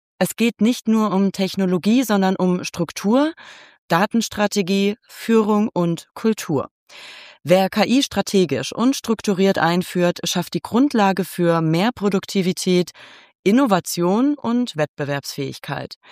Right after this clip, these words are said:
Herzlichen Dank an meine Gäste Christoph Haas und Udo Goyer für die spannenden Einblicke und vor allem auch unterschiedlichen Perspektiven. Wenn Sie mehr über künstliche Intelligenz, Datenstrategien und weitere Digitalisierungsthemen im Maschinenbau erfahren möchten,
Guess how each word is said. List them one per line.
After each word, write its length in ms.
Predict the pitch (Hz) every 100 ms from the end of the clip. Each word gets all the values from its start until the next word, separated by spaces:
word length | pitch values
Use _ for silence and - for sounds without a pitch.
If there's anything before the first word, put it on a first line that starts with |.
| - - - _ _ _
Herzlichen 520 | - 208 - 240 233 196
Dank 240 | 190 202
an 120 | 175
meine 280 | 170 160 160
Gäste 480 | 180 240 - 277 285
Christoph 500 | - 175 - 143 -
Haas 360 | 165 220 285 -
und 380 | 175 170 165 -
Udo 240 | 254 277
Goyer 440 | 214 190 175 185 202 - - - _
für 240 | - 175
die 240 | 156 165 156
spannenden 500 | - 180 214 180 160
Einblicke 500 | 170 254 233 214 180
und 280 | 170 170 -
vor 140 | -
allem 180 | 165 175
auch 120 | 156
unterschiedlichen 800 | 226 247 226 170 151 156 160 160
Perspektiven. 920 | 165 156 - 147 - 208 190 160 214 - - - - - - _
Wenn 160 | - 196
Sie 80 | 202
mehr 260 | 202 269
über 200 | 254 226
künstliche 500 | 214 240 247 214 196
Intelligenz, 800 | 196 185 180 165 160 202 269 -
Datenstrategien 1000 | - 202 220 208 - 196 190 165 185 190
und 240 | 170 165
weitere 420 | 156 196 233 185 175
Digitalisierungsthemen 1300 | 165 175 175 165 160 196 196 185 170 - 180 180 180
im 220 | - 165
Maschinenbau 540 | 160 156 185 170 165 165
erfahren 500 | 156 196 220 220 156
möchten, 400 | 156 - 196